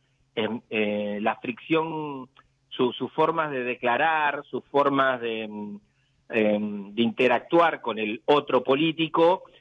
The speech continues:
hacen más elevados los costos de transacción y de negociación y acuerdo, digamos, ¿no?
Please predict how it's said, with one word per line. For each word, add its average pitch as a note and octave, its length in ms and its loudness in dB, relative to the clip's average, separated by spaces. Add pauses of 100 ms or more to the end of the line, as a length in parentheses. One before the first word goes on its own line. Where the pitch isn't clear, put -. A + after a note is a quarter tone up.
(140)
hacen C3+ 320 0
más D3 260 0
elevados C#3 540 2
los A2 140 -10
costos C3+ 340 2
de A#2+ 80 4
transacción A#2+ 600 0
y C3 100 2
de A2+ 100 0
negociación A2 540 0
y A2 60 2
acuerdo, A#2 560 2
digamos, G2 440 -8
¿no? D3 260 0